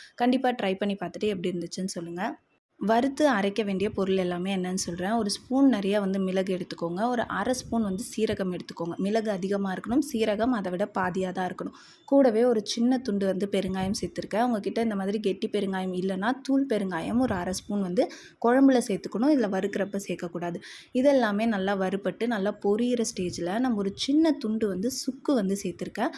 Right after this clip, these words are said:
சுக்கை நீங்க வந்து தட்டி கூட சேர்த்துக்கலாம். ஏன்னா மிக்சர் ஜார்ல அரைக்க முடியாதுன்றதுனால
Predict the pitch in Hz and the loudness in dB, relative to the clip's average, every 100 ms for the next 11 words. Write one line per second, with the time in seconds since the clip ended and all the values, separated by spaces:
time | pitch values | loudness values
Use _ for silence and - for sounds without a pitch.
0 | - - - 277 269 302 302 214 202 226 | -14 -20 -6 -4 0 4 4 4 0 -2
1 | 196 - 226 208 220 196 175 185 180 196 | -4 -4 -4 -2 0 -2 -6 -4 -2 -2
2 | 208 196 240 233 185 196 208 190 202 202 | -2 0 -2 0 -2 0 -2 -2 -2 -2
3 | 190 185 180 180 180 175 | -2 -2 -2 -4 -6 -4